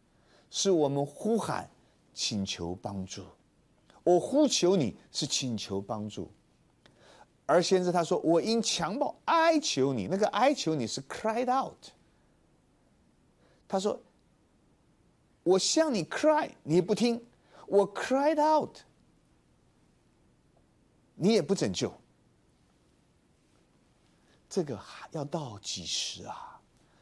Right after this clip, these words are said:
要到几时啊？不是只有哈巴谷有这个经验。在启示录里面第六章第十节那里也讲到说，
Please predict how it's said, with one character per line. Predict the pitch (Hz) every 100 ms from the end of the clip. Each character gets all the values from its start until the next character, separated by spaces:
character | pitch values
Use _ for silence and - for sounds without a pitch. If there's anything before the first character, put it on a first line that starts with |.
| _
要 | 190
到 | 165 208 180 117
几 | - 98
时 | 87 - 113
啊？ | 104
不 | 254
是 | 285 320
只 | 233 - 190
有 | 202 101 - -
哈 | - -
巴 | 202 202
谷 | 196 151
有 | 156 107
这 | 151
个 | 143
经 | - 151
验。 | 147 95 - _ _ _ _ _ _ _ _ _ _ _
在 | - 151
启 | - 160
示 | 151 233
录 | 226 160
里 | 101
面 | 113 90 -
第 | -
六 | 165 175
章 | 139 139
第 | 143 147
十 | - 127
节 | 117
那 | 120 143
里 | 104
也 | 101
讲 | 113 87
到 | 98 101
说， | - 98